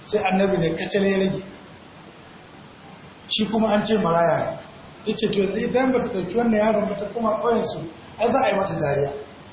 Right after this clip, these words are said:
Za a ce ba ta da komi, ta dawo ba ta samu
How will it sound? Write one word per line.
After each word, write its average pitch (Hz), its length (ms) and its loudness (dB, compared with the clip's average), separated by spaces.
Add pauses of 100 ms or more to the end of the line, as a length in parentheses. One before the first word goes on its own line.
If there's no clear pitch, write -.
(380)
Za 226 160 6
a - 40 4
ce 214 160 0
ba 208 140 6
ta 202 80 2
da 170 160 0
komi, 220 440 4 (200)
ta 202 140 6
dawo 214 260 6
ba 190 40 2
ta - 160 2
samu 170 220 2